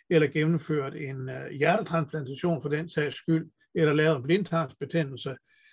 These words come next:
skal der så være en betaling per ydelse, altså for hver blindtarmsbetændelse, for hver hofte og så videre.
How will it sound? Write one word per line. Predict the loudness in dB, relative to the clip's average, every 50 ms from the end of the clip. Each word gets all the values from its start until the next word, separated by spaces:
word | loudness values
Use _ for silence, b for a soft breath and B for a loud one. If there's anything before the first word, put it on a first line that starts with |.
| b
skal | -20 -2 2 4
der | 4
så | 6 4 4
være | 6 6 6 6
en | 4
betaling | 4 2 0 0 -2 -2 -2 -4 -6 -8 -10 -6
per | -2 -2 0 2 4
ydelse, | 6 8 8 8 6 4 0 -4 -8
altså | -10 -10 -12 -14 -4
for | -2 0
hver | 2 4 2 2
blindtarmsbetændelse, | 4 4 4 4 4 2 0 -2 -2 -6 -10 -4 -4 -4 -4 -4 -8 -10 -12 -10 -6
for | -4 0
hver | 2 2 0 0
hofte | 2 4 4 4 4 0 -4 -6 -6
og | -6 -6 -10 -6
så | -6 -6
videre. | -4 -4 0 0 2 2 2 -2 -4